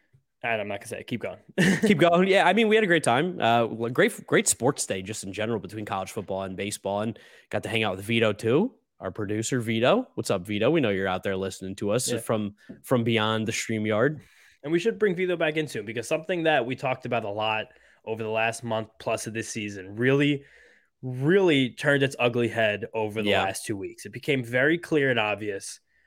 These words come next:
Speaker 1: both during the Mets series against the Padres and the Braves series against the Phillies, that these teams completely, completely just left it all on the field against each other.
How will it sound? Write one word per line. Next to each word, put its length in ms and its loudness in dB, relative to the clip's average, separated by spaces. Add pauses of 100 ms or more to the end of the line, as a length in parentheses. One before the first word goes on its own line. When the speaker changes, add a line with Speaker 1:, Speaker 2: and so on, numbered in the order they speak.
(400)
Speaker 1:
both 220 2
during 260 4
the 80 2
Mets 260 2
series 540 0
against 440 -2
the 80 -4
Padres 600 -2
and 100 -8
the 60 -8
Braves 360 -2
series 280 -4
against 220 -4
the 60 -10
Phillies, 520 -10
that 120 -10
these 260 -2
teams 400 -4 (540)
completely, 920 0 (260)
completely 1040 0
just 260 -2
left 260 2
it 60 0
all 160 6
on 60 2
the 60 -4
field 240 -2
against 280 -6
each 120 -12
other. 280 -12